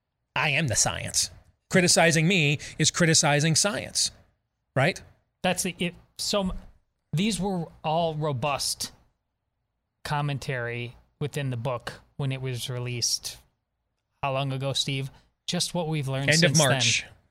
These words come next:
Speaker 1: End of
Speaker 2: And the
Speaker 1: March.
Speaker 2: insanity that has transpired out of Fauci's mouth since then only makes that, that we're dealing with a pathological human being.
Speaker 1: There's no question about that.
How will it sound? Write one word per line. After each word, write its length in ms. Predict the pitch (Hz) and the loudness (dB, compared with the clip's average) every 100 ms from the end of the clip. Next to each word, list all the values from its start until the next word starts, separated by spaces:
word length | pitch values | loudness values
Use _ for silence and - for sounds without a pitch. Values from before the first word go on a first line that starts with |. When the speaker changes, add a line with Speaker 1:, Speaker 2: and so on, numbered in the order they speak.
| _ _ - | _ _ -2
Speaker 1:
End 160 | 139 | 0
of 100 | 143 | 2
Speaker 2:
And 60 | 127 | 4
the 120 | 120 | 2
Speaker 1:
March. 140 | 147 143 | 2 0
Speaker 2:
insanity 840 | 135 - 147 151 151 147 147 131 | 0 0 -2 -2 -2 -2 -4 -4
that 200 | 139 135 | -4 -4
has 140 | 131 | -4
transpired 680 | - 143 - - 135 123 120 - | -4 -4 -4 -2 -4 -4 -6 -8
out 220 | - 131 135 | -6 -6 -4
of 120 | 135 | -6
Fauci's 540 | - 131 123 - 123 | -6 -6 -6 -6 -4
mouth 220 | 120 117 | -4 -6
since 320 | - 143 120 - | -6 -6 -6 -6
then 160 | 120 | -8
only 280 | 117 127 127 | -8 -6 -4
makes 480 | 127 123 - - - _ _ _ _ _ _ _ _ _ - | -4 -4 -4 -4 -8 _ _ _ _ _ _ _ _ _ -8
that, 220 | 135 160 - _ _ _ _ _ _ | -6 -6 -10 _ _ _ _ _ _
that 120 | 160 | -6
we're 100 | 165 | -4
dealing 460 | 147 165 180 160 131 | -2 -2 -2 -2 -2
with 340 | 131 - - - _ _ _ _ _ - | -6 -8 -14 -20 _ _ _ _ _ -12
a 60 | |
pathological 1000 | - - 151 - 135 131 123 113 - 127 _ _ - | -8 -4 -4 -4 -4 -4 -4 -10 -14 -16 _ _ -8
human 240 | 139 117 | -6 -8
being. 260 | 113 117 98 _ _ _ _ - - - | -10 -14 -16 _ _ _ _ -20 -20 -4
Speaker 1:
There's 240 | 131 147 | 2 4
no 120 | 131 139 | 4 2
question 400 | - 123 - 92 | 2 0 0 -2
about 240 | 98 98 | -4 -6
that. 200 | 90 - | -8 -10